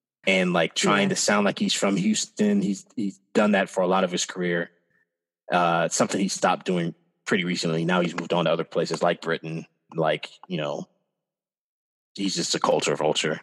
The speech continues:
Speaker 1: which will
Speaker 2: Imagine if he
Speaker 1: continue.
Speaker 2: just would sing about being from Canada.
Speaker 1: Right? Yeah.
Speaker 2: And now,
Speaker 1: Like,
Speaker 2: like,
Speaker 1: he
Speaker 2: Jamal Murray is from Canada, so, like, why can't Drake be like, "Yeah, Canada"?
Speaker 1: Listen, he, he, he, he bigs up Toronto a lot.
Speaker 2: Yeah.
Speaker 1: But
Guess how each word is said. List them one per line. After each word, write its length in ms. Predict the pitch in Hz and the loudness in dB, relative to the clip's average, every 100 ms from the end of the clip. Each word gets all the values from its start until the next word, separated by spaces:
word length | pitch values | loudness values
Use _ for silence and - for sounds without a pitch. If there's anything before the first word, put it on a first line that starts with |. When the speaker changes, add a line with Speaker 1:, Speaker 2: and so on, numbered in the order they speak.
| - | -6
Speaker 1:
which 260 | - - - | -4 -4 -2
will 100 | 196 | 2
Speaker 2:
Imagine 400 | 214 226 247 294 | 4 4 2 0
if 80 | 302 | 0
he 80 | 294 | 0
Speaker 1:
continue. 80 | 233 | 0
Speaker 2:
just 220 | 254 - | -2 0
would 220 | 240 214 | -2 0
sing 220 | - 240 | 2 2
about 300 | 226 220 214 | 4 2 2
being 240 | 220 233 226 | 2 2 2
from 180 | 220 | 2
Canada. 720 | 208 214 226 226 226 - 185 - - | 2 4 4 4 2 0 -4 -8 -2
Speaker 1:
Right? 320 | 196 220 247 - | 2 4 2 0
Yeah. 200 | - - | 2 4
Speaker 2:
And 80 | 247 | 6
now, 200 | 320 392 | 4 2
Speaker 1:
Like, 80 | 392 | 2
Speaker 2:
like, 180 | 370 247 | 2 2
Speaker 1:
he 80 | 233 | 2
Speaker 2:
Jamal 380 | 269 247 277 | 4 4 4
Murray 280 | 285 285 320 | 2 2 2
is 80 | 302 | 0
from 140 | 294 262 | 0 2
Canada, 520 | 277 254 262 269 269 | 2 2 2 2 0
so, 180 | - 254 | 2 2
like, 220 | 254 226 | 2 2
why 180 | 233 262 | 2 2
can't 400 | 302 294 285 220 | 0 0 0 0
Drake 320 | 247 254 240 | 2 2 2
be 140 | 247 | 2
like, 220 | 240 240 254 | 2 2 0
"Yeah, 180 | 262 | 0
Canada"? 720 | 233 254 254 247 196 - 175 - _ _ _ - | 0 0 2 2 0 -4 -8 -14 _ _ _ 2
Speaker 1:
Listen, 460 | 101 - 90 80 - - | 2 4 0 0 -4 -6
he, 380 | - 113 104 95 | 2 4 4 2
he, 360 | - 104 - - - | -2 2 2 -2 -8
he, 320 | 170 196 - _ - | -2 -2 -4 _ -2
he 140 | 202 | 0
bigs 300 | - 123 - | 2 2 2
up 100 | 160 | 0
Toronto 500 | - 139 127 127 117 | 2 2 2 2 4
a 40 | 101 | 4
lot. 360 | 98 80 73 _ _ _ _ - | 4 2 0 _ _ _ _ -6
Speaker 2:
Yeah. 220 | 175 330 | -2 2
Speaker 1:
But 380 | 453 196 87 - | 4 4 2 -2